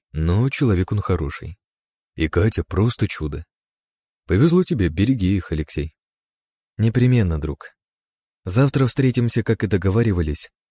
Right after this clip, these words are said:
чтобы обсудить детали нашего дальнейшего сотрудничества». «А лучше в воскресенье», поправил меня Синицын. «Я планирую идти в загул на сутки. В Хоперске много красивых дам. Могу тебе кое-кого посоветовать.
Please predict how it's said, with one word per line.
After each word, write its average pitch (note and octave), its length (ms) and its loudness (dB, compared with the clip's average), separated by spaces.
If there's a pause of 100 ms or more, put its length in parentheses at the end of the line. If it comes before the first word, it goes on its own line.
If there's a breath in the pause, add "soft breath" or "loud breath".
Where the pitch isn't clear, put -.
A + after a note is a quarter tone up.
(100)
чтобы B2+ 300 -2
обсудить G#2+ 380 -2
детали G2+ 340 0
нашего F#2+ 320 0
дальнейшего F#2 460 0
сотрудничества». D#2 840 -6 (1000)
«А D#2 120 0
лучше G#2+ 340 2
в G2+ 40 2
воскресенье», F2 640 0 (240)
поправил E2+ 420 -2
меня D#2+ 220 -2
Синицын. D2+ 540 -8 (1000)
«Я G2+ 180 2
планирую C#3 480 4
идти C3 140 0
в G#2 100 -2
загул B2+ 340 0
на E2+ 120 0
сутки. - 420 -8 (280)
В - 60 -20
Хоперске G2+ 460 0
много F#2 300 0
красивых E2 500 -4
дам. E2+ 340 -4 (380)
Могу E2 240 -2
тебе D3 220 -2
кое-кого B2+ 400 0
посоветовать. - 760 -6